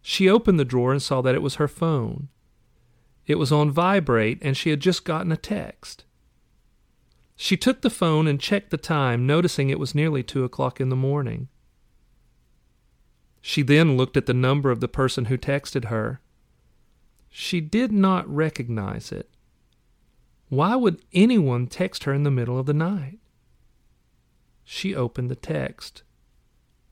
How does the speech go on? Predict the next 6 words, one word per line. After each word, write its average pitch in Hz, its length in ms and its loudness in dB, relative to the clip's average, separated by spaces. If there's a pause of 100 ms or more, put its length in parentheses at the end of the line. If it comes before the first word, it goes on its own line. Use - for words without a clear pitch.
(260)
It - 180 -2
simply 135 500 -2
read, 120 560 -4 (880)
"You're 127 720 0 (160)
in 123 640 -4
danger." 120 720 -6